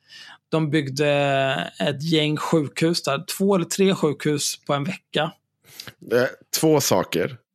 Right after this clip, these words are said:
Speaker 2: Eh, det är sant och inte sant. Det var att man var också väl förberedd sen, eh, förra influensan med fågelinfluensan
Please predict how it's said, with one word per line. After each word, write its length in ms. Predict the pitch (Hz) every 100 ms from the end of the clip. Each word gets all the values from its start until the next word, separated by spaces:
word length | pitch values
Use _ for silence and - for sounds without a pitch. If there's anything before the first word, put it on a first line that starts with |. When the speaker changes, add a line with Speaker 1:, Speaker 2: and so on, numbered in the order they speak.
| -
Speaker 2:
Eh, 260 | 82 82 - -
det 160 | 110
är 60 | 110
sant 600 | - 143 135 151 - -
och 280 | 120 113 -
inte 260 | 101 87 -
sant. 360 | - 82 82 -
Det 100 | 90
var 180 | 92 87
att 200 | - - - -
man 220 | - 98 107
var 80 | 107
också 260 | - -
väl 460 | 90 92 110 110 98
förberedd 760 | - 92 87 80 90 90 76
sen, 500 | - 87 82 82 82 - 80
eh, 60 |
förra 680 | 80 - 92 90 90 98 82
influensan 760 | 80 76 78 71 73 78 73
med 300 | 73 55 82
fågelinfluensan 1000 | - 87 90 95 98 104 - 262 135 135